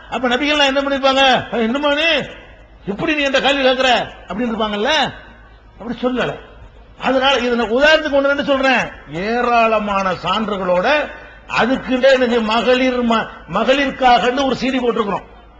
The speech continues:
மகளிர் சட்டங்களை விளங்கிறதுக்காக நாலு சி டி, மகளிருக்காக உள்ள எல்லா டீட்டெயிலையும் கோ எஜுகேஷன் அந்த சகோதரி கேட்டதுல இருந்து ஒரு மகளிருக்கு என்னென்ன மாதிரியான ஒழுங்குகளை கடைபிடிக்க வேண்டும் என்பது வரைக்கும் அதுல விரிவா விளக்கியிருக்கிறோம். அதை பாத்தீங்கன்னா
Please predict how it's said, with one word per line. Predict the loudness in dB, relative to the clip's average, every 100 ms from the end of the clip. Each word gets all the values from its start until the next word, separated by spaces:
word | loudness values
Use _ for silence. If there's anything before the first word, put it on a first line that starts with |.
| -18 -6
மகளிர் | -2 0 2 2
சட்டங்களை | 0 0 0 0 2
விளங்கிறதுக்காக | 2 0 0 0 2 0 0
நாலு | 0 0 2 0
சி | 0 -2
டி, | -4 -10 -20 -20 -20 -6
மகளிருக்காக | -2 2 2 0 2 2 4
உள்ள | 2 2
எல்லா | 2 0 -2 -2 2 2
டீட்டெயிலையும் | 2 -2 0 0 2 -2
கோ | 0 2
எஜுகேஷன் | 2 0 -2 -2 -2 -2
அந்த | -2
சகோதரி | -2 -2 0 0 0 -4 -10 -8
கேட்டதுல | -4 -2 0 0
இருந்து | 0 0 0 -2 -4 -10 -20 -6
ஒரு | -2 -2
மகளிருக்கு | -2 -2 2 0 0 -2 -2
என்னென்ன | -2 0 -2 0 -2
மாதிரியான | 0 0 2 0 0
ஒழுங்குகளை | 0 0 -2 -2 0 0 -2 -12 -6
கடைபிடிக்க | 0 2 2 -2 -2 0
வேண்டும் | 0 -2 -4
என்பது | -4 -2 0
வரைக்கும் | 0 0 0
அதுல | 0 0
விரிவா | 0 0
விளக்கியிருக்கிறோம். | 0 0 -2 0 0 0 -4 -14 -18 -8
அதை | -2 0 2
பாத்தீங்கன்னா | 2 2 0 0 2 2 2 0